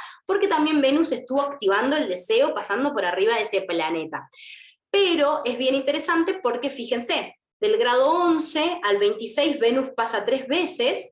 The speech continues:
pero en el grado dieciocho es lo que nos importa porque es donde se da el Venus Star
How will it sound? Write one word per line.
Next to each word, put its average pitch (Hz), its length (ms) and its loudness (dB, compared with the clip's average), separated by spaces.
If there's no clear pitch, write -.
pero 302 140 0
en 285 80 4
el 277 80 2
grado 285 280 2
dieciocho 226 800 -2
es 220 240 -6
lo 196 160 -2
que 165 120 -6
nos 165 160 -8
importa 269 560 0
porque 196 240 -4
es 196 60 -8
donde 202 200 0
se 196 120 -2
da 190 260 0
el 180 140 -2
Venus 190 360 -2
Star 165 420 -8